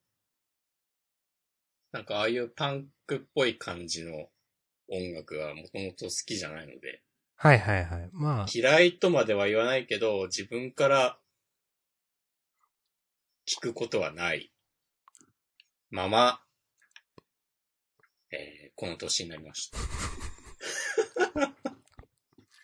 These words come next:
Speaker 2: はい。
Speaker 1: いや、なんか当時好きだったバンド、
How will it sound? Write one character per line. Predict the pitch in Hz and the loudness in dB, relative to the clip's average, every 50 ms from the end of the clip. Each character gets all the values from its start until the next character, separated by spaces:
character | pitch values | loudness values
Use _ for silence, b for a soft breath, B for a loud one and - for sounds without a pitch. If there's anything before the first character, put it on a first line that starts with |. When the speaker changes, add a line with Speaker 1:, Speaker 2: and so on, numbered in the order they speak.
| b b b b | b b b b
Speaker 2:
は | - - - 92 | -6 -4 -4 -6
い。 | |
Speaker 1:
い | - - _ _ _ _ _ _ _ _ _ _ _ _ _ _ _ _ _ _ _ _ _ _ - | -6 -10 _ _ _ _ _ _ _ _ _ _ _ _ _ _ _ _ _ _ _ _ _ _ 2
や、 | 180 | 4
な | 196 202 | 4 4
ん | |
か | 170 - | 4 4
当 | - 277 285 285 269 220 | 2 2 4 4 4 4
時 | 160 139 | 4 2
好 | 123 - - - | 0 0 -2 -2
き | - 185 | 0 2
だ | 185 165 | 4 4
っ | 147 - - _ | 2 2 -4 _
た | - 110 104 98 - - _ _ _ _ _ _ | 2 2 2 2 0 -10 _ _ _ _ _ _
バ | 120 113 110 | -2 0 0
ン | 110 110 107 104 | -2 -4 -2 2
ド、 | 107 104 104 101 104 - | 4 4 4 4 0 -2